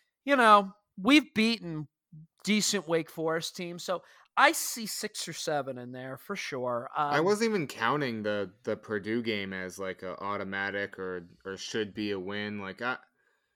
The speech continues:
Speaker 2: I don't know enough about the team at this point to, to take a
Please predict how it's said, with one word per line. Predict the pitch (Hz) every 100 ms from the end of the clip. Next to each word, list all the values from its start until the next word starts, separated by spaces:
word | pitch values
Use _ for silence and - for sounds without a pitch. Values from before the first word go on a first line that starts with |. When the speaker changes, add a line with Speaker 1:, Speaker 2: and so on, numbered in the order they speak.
| _ -
Speaker 2:
I | 151
don't | 180
know | 175 165
enough | 156 139
about | 143 139
the | 110
team | - 131 127
at | 120
this | 123 -
point | - 120 113 107 - -
to, | 107 101 95 -
to | -
take | - 107 101 107
a | 98 95 90